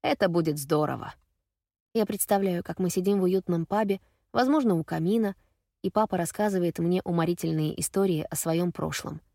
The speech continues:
От самой этой мысли мне становится тепло и спокойно. «Но дело было не только в этом», — медленно продолжает папа, вертя в пальцах бокал. «Зелёные дубы — не просто статусное место.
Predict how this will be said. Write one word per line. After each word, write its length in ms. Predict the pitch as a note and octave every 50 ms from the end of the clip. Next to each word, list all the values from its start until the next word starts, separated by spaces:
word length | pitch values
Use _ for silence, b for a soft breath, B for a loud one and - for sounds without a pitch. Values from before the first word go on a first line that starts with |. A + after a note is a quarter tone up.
| _ _ _ _ _ _ _
От 160 | - E3+ -
самой 280 | - F#3 F3+ F#3 G3 G3
этой 280 | - F3+ - - E3
мысли 420 | D#3+ F3 F#3+ G#3+ - - F3 D3+ - _ _ _ _ _ _ _ _ _
мне 180 | F#3+ F#3 F#3 F3
становится 480 | - F3 E3 E3+ E3+ E3 D#3+ - -
тепло 320 | E3 - - - - F3+ F#3+
и 80 | F#3
спокойно. 600 | F3 - - F3+ - - F3+ E3+ E3+ D#3+ D#3+ D#3+ - _ _ _ _ _ _ _ _ _ _ _ _ _ _ _ _ _ _
«Но 220 | E3 E3 F3 F3+
дело 280 | F3 F3 F#3 F#3+ F#3+ F3
было 220 | E3+ F3+ F3+ F3
не 160 | F3 F3 E3+
только 400 | - - G3+ A3 G#3 - - D#3
в 40 | D3
этом», — 360 | D3 C#3+ - D3+ D3+ D3+ D3+ - _ _ _ _ _ _ _ _ _ _
медленно 400 | E3 E3 E3 D#3 D#3+ D#3 D#3 D#3
продолжает 580 | - - D3+ D#3 D#3 D#3 D#3 D#3+ D#3+ D3+ - -
папа, 220 | - G#3 G#3+ -
вертя 320 | E3+ D#3+ D3+ - - F#3+
в 40 | F#3
пальцах 400 | - - E3+ E3+ - - E3 D#3+
бокал. 460 | E3+ F3 F3+ - - D#3+ D3+ D#3 D#3+ _ _ _ _ _ _ _ _ _ _ _ _ _ _ _ _
«Зелёные 540 | - D3+ F3 F#3+ A3 A#3+ B3+ B3+ A#3+ A#3+ A#3
дубы — 500 | G3+ G3+ G#3 G3 F3+ G#3+ A#3+ B3 A#3 G#3+ - _ _ _ _ _ _ _ _ _ _ _ _
не 140 | G3 G#3 G3
просто 400 | - G3 G#3 A#3+ A#3 - - D#3
статусное 580 | - - C#3+ C#3 - D#3 - - D3+ D3+ D3
место. 480 | D3 D3+ D3+ D3 C#3 - - E3+ D3 D#3+